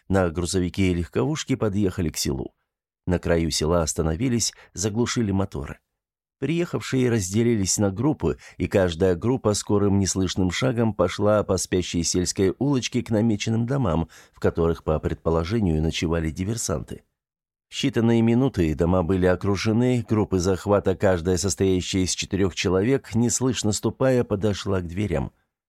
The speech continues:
В группе Белкина был Чистов и ещё два милиционера. Подойдя к двери, они прислушались. В доме было тихо. Чистов осторожно толкнул дверь.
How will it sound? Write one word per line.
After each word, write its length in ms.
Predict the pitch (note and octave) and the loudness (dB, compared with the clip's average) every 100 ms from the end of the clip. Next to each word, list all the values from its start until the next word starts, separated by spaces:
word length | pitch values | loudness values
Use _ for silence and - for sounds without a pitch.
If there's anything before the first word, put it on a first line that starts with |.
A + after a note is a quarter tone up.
| _ _ | _ _
В 140 | - E2+ | -4 0
группе 360 | G2 F#2+ D2 | 2 0 0
Белкина 480 | D#2 D2+ G2+ G2 F2 | -2 0 0 2 0
был 180 | D#2 F2 | 2 0
Чистов 500 | - F2+ - C3+ A#2 | 0 -2 0 -2 -2
и 60 | E2 | -2
ещё 280 | D2+ - F2+ | -2 -2 -2
два 240 | D#2 D#2+ | 0 0
милиционера. 760 | D#2 C#2+ - D#2 C#2+ B1 - - _ _ _ _ | 0 -2 -4 -4 -4 -4 -8 -14 _ _ _ _
Подойдя 460 | - E2+ E2+ D#2+ D2+ | -2 0 0 0 -2
к 100 | C2+ | -2
двери, 380 | G2 B2 A2 - | -4 0 0 0
они 240 | G2 F#2 | 0 0
прислушались. 800 | D#2 F2 - D#2 - - - - _ _ _ _ _ - | 0 -4 -4 -6 -10 -8 -8 -8 _ _ _ _ _ -4
В 160 | A#2+ | -2
доме 320 | B2 D#3 D3+ C3 | 2 2 4 2
было 300 | B2+ A#2+ B2 | 2 0 -2
тихо. 460 | - D2+ - - - _ | -4 -6 -10 -20 -20 _
Чистов 440 | - F#2+ - F2 F#2 | -4 -4 0 -2 -2
осторожно 520 | - F#2 F#2 D#2+ F2+ | -2 0 0 0 0
толкнул 500 | G2 F#2+ - F#2+ E2+ | 2 0 2 0 0
дверь. 340 | F2 E2+ - | -2 -4 -4